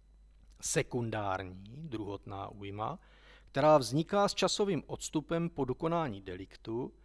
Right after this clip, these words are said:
jako jeho zprostředkovaný následek.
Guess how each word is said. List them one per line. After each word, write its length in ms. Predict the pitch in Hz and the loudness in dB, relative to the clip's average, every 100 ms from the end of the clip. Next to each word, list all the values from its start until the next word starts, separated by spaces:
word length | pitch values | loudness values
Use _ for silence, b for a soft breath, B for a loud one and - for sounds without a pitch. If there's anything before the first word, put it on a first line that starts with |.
| b b 127 | b b -2
jako 320 | 127 - 165 | 0 4 4
jeho 260 | 151 180 | 6 4
zprostředkovaný 920 | - - 139 - 185 - 180 180 185 | 2 0 0 0 -4 0 0 2 2
následek. 720 | 190 180 - 170 - - - | 0 0 0 -2 -4 -8 -20